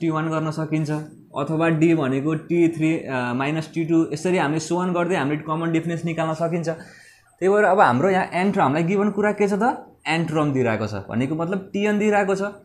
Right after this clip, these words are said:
फोर एन प्लस वान छ। अब मलाई टी टू र टी वान को भ्यालु थाहा भयो भने मलाई कमन डिफरेन्स थाहा हुन्छ। So मैले के गर्छु, एकचोटि एनको ठाउँमा वान राखिदिन्छु। वान राखेँ भने वानले रिप्लेस गरिदिने, यो कति भयो त? फाइभ भयो। त्यस्तै गरेर एनलाई टूले रिप्लेस गरिदिउँ,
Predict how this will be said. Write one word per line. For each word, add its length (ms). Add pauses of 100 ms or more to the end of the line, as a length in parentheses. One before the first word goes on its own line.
(160)
फोर 180
एन 160
प्लस 280
वान 220
छ। 60 (540)
अब 100
मलाई 200 (120)
टी 140
टू 140
र 120
टी 160
वान 480
को 140
भ्यालु 260
थाहा 200
भयो 120
भने 160
मलाई 240
कमन 260
डिफरेन्स 360
थाहा 100
हुन्छ। 200 (280)
So 160
मैले 180
के 140
गर्छु, 240
एकचोटि 320 (160)
एनको 300
ठाउँमा 340
वान 240
राखिदिन्छु। 400
वान 180
राखेँ 300
भने 180 (460)
वानले 340
रिप्लेस 360
गरिदिने, 340 (340)
यो 60
कति 200
भयो 200
त? 320 (180)
फाइभ 240
भयो। 160
त्यस्तै 280
गरेर 280
एनलाई 260
टूले 260
रिप्लेस 300
गरिदिउँ, 320